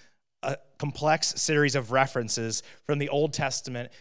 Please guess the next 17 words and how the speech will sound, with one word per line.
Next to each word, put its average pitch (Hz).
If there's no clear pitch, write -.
and 135
the 139
New 143
Testament 135
that -
follows 147
in 139
this 123
tradition 135
that 123
started 123
in 135
the 151
eighth 143
or 135
ninth 131
century, 131